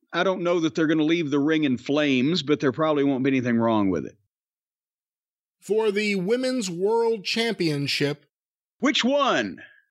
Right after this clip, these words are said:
Speaker 2: The women's one.
Speaker 1: Well, they got two women's is, is, is.
Speaker 2: Uh, well, that's all it says here, the Women's World Championship.
Speaker 1: Well, remember, Rhea's got a belt. Who, who's in this one?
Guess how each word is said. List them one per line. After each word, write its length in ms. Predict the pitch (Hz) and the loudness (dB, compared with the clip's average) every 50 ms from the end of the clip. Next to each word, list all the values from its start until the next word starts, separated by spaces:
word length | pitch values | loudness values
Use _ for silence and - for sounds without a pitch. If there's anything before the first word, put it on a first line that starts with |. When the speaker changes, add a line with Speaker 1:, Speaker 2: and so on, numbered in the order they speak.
| _ _ _ _ _ _ - | _ _ _ _ _ _ -10
Speaker 2:
The 220 | 110 151 185 190 | -2 0 0 0
women's 640 | 185 165 170 220 262 262 240 214 190 180 170 139 131 | 0 0 0 0 0 2 2 2 2 2 0 0 -2
one. 540 | 147 143 147 147 143 139 139 151 170 180 - _ _ _ _ _ _ _ _ _ _ | -4 -2 -2 -2 -2 -2 -2 -4 -4 -6 -8 _ _ _ _ _ _ _ _ _ _
Speaker 1:
Well, 240 | - 185 269 285 294 | -4 -2 0 0 2
they 120 | 330 302 247 | 2 0 0
got 180 | 254 269 - - | 0 -2 -2 0
two 200 | 254 277 294 285 | 0 0 2 2
women's 420 | 302 311 330 330 320 285 214 180 | 2 0 2 0 0 0 2 0
is, 180 | 190 160 127 147 | 0 0 0 0
is, 180 | 151 131 110 139 | 0 0 0 0
is. 420 | 123 110 92 - 101 92 - - _ _ _ _ _ _ _ _ _ _ _ _ _ _ - | -2 -2 -2 -6 -10 -12 -16 -18 _ _ _ _ _ _ _ _ _ _ _ _ _ _ -8
Speaker 2:
Uh, 220 | 147 156 180 185 190 | -4 0 0 2 2
well, 100 | 190 196 | 2 2
that's 140 | 208 240 - | 0 0 0
all 100 | 320 330 | -2 -2
it 60 | 302 | -2
says 200 | - - 269 - | 2 0 0 2
here, 140 | 240 262 185 | 2 0 0
the 80 | 151 143 | 0 2
Women's 320 | 139 160 180 196 190 165 | 0 2 2 2 2 2
World 200 | 165 180 175 170 | 2 0 0 0
Championship. 580 | - 190 185 196 165 165 143 123 - - 113 - | -2 -4 -4 -4 -4 -6 -6 -6 -6 -6 -2 0
Speaker 1:
Well, 140 | 208 262 330 | 0 0 2
remember, 420 | 311 254 233 240 262 302 339 294 | 2 2 2 2 2 2 0 0
Rhea's 440 | 202 170 185 190 214 233 254 240 196 | 0 0 0 0 2 2 0 0 0
got 200 | 170 240 247 247 | -2 0 0 0
a 40 | 208 | 0
belt. 380 | 170 208 214 240 277 311 - - | 0 0 2 2 2 0 0 -2
Who, 240 | 190 202 220 208 156 | -2 -2 0 0 0
who's 220 | 160 185 196 165 202 | 2 0 0 0 -2
in 100 | 202 214 | -2 0
this 240 | 254 262 - - | 0 0 0 0
one? 200 | 196 - - - | -2 -2 -4 -4